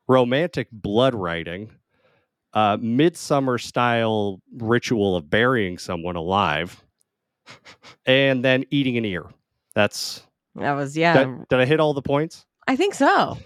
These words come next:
Speaker 2: And that's crazy 'cause it's like, that doesn't sound as insane now that I've seen episode two.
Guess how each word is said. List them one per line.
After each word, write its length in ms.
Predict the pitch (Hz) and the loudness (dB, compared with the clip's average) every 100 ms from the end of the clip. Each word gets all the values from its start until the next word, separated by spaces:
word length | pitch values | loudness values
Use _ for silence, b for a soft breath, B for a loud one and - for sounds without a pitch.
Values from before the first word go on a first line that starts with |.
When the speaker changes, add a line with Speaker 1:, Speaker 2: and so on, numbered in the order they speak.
| - | -8
Speaker 2:
And 120 | 151 214 | -2 2
that's 220 | 311 - | 0 -2
crazy 380 | 277 339 330 214 | -4 -2 -2 -4
'cause 180 | 196 185 | -4 -6
it's 160 | 190 | -2
like, 260 | 208 196 - b b b b b _ 214 | 0 0 -4 b b b b b _ -4
that 160 | 262 | -2
doesn't 260 | 349 339 269 | 0 -2 0
sound 260 | 277 311 320 | 2 2 0
as 120 | 226 | -2
insane 480 | 214 - 220 294 240 | -6 -2 0 2 2
now 160 | 180 | 4
that 140 | 185 180 | 4 0
I've 100 | 175 | -2
seen 200 | 214 208 | -2 0
episode 420 | 180 - 170 151 | -2 -2 -4 -2
two. 520 | 185 262 180 135 196 | -4 -2 -2 -4 -8